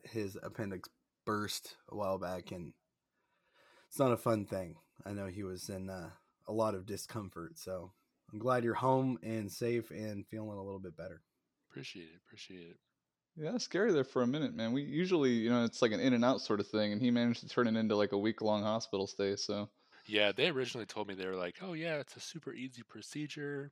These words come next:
Speaker 2: You're in on," I think, when is it, Sunday or Monday night is officially when I got there. Um, they're like, "Oh, yeah, you'll be out, like, Tuesday morning, right after the surgery. You'll be good."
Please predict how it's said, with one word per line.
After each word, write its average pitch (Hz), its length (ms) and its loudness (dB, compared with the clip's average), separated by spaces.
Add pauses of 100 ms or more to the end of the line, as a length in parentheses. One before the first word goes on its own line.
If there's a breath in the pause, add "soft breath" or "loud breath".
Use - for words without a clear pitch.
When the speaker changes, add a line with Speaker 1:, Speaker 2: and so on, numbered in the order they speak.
Speaker 2:
You're 113 220 -6
in 117 180 -6
on," 101 400 -12
I 117 40 -12
think, 107 260 -14
when 98 100 -18
is 95 140 -18
it, 87 180 -20
Sunday 110 560 -10
or 98 60 -8
Monday 101 320 -10
night 110 140 -8
is 104 120 -12
officially - 400 -12
when 90 120 -12
I 85 60 -12
got 87 300 -10
there. 101 260 -10 (540 soft breath)
Um, 87 320 -6
they're 90 100 -8
like, 87 160 -10
"Oh, 131 100 -8
yeah, 117 180 -8
you'll 104 160 -10
be 107 180 -10
out, 95 220 -10 (220)
like, 90 140 -20 (180)
Tuesday 98 540 -14
morning, 76 420 -20 (480)
right 95 180 -2
after - 240 -10
the 87 80 -16
surgery. 87 360 -14
You'll 190 140 -8
be 92 160 -16
good." - 200 -20